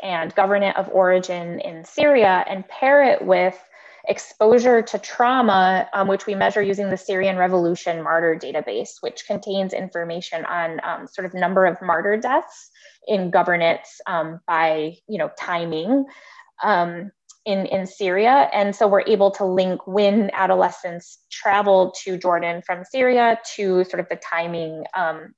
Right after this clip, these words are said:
of, of martyr deaths, um, in Syria to measure the exposure, the extent of exposure they've had to this violence.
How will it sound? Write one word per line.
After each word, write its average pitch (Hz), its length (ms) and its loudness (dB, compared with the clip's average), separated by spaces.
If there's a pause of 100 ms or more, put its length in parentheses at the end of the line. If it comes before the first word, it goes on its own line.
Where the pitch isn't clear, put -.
(120)
of, 175 420 4 (120)
of 185 120 -8 (460)
martyr 175 340 0
deaths, - 560 -12
um, - 380 -12 (160)
in 175 140 -10
Syria 151 380 -4 (100)
to 160 280 -2 (400)
measure 180 440 2
the - 260 -4
exposure, 165 800 -6 (120)
the 170 60 -8
extent 170 300 -8
of 165 80 -6
exposure - 460 -10
they've - 200 -12
had - 200 -6 (140)
to - 100 -20
this - 200 -18
violence. - 540 -12